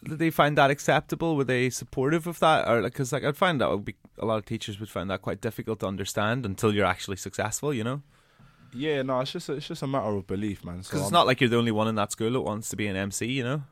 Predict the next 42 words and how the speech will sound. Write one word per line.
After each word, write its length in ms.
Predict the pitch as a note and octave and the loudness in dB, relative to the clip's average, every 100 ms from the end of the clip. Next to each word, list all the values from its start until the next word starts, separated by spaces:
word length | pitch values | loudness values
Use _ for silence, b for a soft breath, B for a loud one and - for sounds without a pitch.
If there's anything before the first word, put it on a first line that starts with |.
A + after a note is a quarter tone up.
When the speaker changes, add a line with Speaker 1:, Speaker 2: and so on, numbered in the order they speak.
| _ | _
Speaker 2:
Yeah, 260 | A2+ A2+ C3+ | -4 2 4
exactly. 440 | A2 B2 A#2+ G2 | 4 2 0 -4
But, 160 | - G#2 | -4 -2
uh, 220 | E2+ G#2 F#2+ | -2 -4 -4
the 80 | A2+ | -2
difference 320 | C#3 C#3 A#2+ | -2 -2 -4
between 340 | A2+ - A#2+ B2 | -4 -2 2 4
me 180 | B2+ | 4
and, 160 | A2 G2+ | 2 0
and 120 | G2 | 0
a 60 | G#2 | 0
lot 160 | A2 | 2
of 80 | G2+ | 2
guys 260 | A#2+ A#2+ F#2+ | 4 4 4
is 80 | F2+ | -2
that 120 | F#2 | -2
I 100 | A2 | 2
was 220 | G#2+ F#2+ | 2 0
doing 320 | - A#2+ A#2 F#2 | -2 0 0 -2
this 200 | F#2 - | -6 -8
from 320 | - F#2 F2 | -8 -6 -6
I 60 | F#2 | -6
was 120 | F2+ | -6
about 240 | F2+ F#2 | -8 -10
thirteen. 520 | - G2 F2+ A#2 F#2+ - _ _ | -6 -6 -6 -8 -8 -12 _ _
So 340 | - F#2+ E2+ - b b b b | -10 -8 -8 -14 b b b b
I 60 | |
really 360 | F#2 G2 G#2+ F#2+ | -4 0 0 0
was 320 | F2+ G#2 F#2 | 0 0 0
pushing 540 | - A2+ G2+ F#2+ F2 E2 | -4 -6 -4 -6 -8 -8
the 80 | |
whole 240 | F2 G#2 G2 | -2 -2 -2
time 340 | - G#2+ F2+ | -4 -6 -8
through 280 | E2 - G#2 | -10 -6 -6
school 340 | - - D#2+ - b b b b _ | -6 -12 -14 -16 b b b b _
to 100 | - | -12
be 160 | - F#2+ | -4 -2
an 80 | F2+ | -4
established 540 | - G2 E2+ F2+ - | -6 -6 -6 -8 -10
artist 360 | F#2 F#2+ - - | -8 -10 -10 -10
and 140 | F2 | -6
learn. 280 | F#2 F#2 E2 | -4 -4 -6